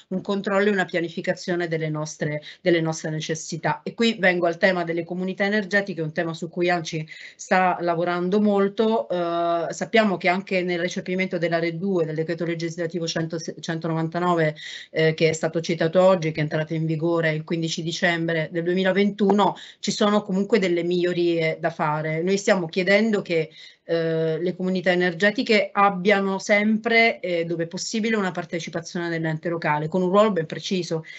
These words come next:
che è quello di, di guida, perché, eh, eh, le, non, non possiamo derogare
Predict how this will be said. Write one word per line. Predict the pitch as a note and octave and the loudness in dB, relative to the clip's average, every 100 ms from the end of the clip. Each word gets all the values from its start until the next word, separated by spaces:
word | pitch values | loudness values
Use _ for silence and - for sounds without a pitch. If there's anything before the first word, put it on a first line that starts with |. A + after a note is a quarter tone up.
| - | -6
che | - | 0
è | F#3+ | 2
quello | G3 F#3 | 2 0
di, | F#3 F3+ E3+ | 0 -2 -6
di | E3+ | -6
guida, | E3 F#3+ E3 D#3+ D#3+ | -2 0 2 0 -2
perché, | - E3 E3+ - | -10 -6 -4 -4
eh, | E3 D#3+ D#3+ | -4 -2 -2
eh, | D3+ D#3+ | -4 -6
le, | D#3 D#3+ D#3+ | -4 -2 -2
non, | D#3+ D#3+ D#3+ E3 E3 | -4 -4 -4 -4 -2
non | E3 | -2
possiamo | E3 E3+ F#3 E3+ E3+ | -2 0 2 2 0
derogare | F3 F3 E3 D#3+ D3+ D#3 D#3 | 2 2 2 0 0 -4 -6